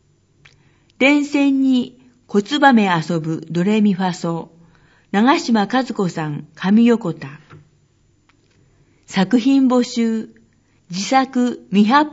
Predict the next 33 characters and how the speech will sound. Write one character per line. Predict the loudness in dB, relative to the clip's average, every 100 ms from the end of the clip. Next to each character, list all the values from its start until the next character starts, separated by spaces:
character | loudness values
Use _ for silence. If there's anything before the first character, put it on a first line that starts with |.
| -2
表 | 0 0
の | -2
作 | -4 -2 -2
品 | 0 0 0
を | -4
お | -2 0
送 | 0 -2
り | -6 -6
く | -6
だ | -8
さ | -8 -10
い。 | -10 -14 _ _ _ _ _ _ _ _ _
一 | -4 -4
ヶ | -2 0
月 | 0 0 0
に | 0 -2
つ | -8
き | -8 -8 -10 -6
お | -4
一 | -4 -2 0
人 | 4
二 | 2 2
句 | -2
ま | -2
で。 | -6 -12 -16 _ _ _ _ _ _ _ _ _ _ _ _ _ _ _ _
各 | -4 -4 -6
月 | -14 0 4
二 | 4 2
十 | 0 2
五 | 4
日 | 4 4 2
必 | -10 -12 -18
着。 | -4 -4 -4 -6 -6 -12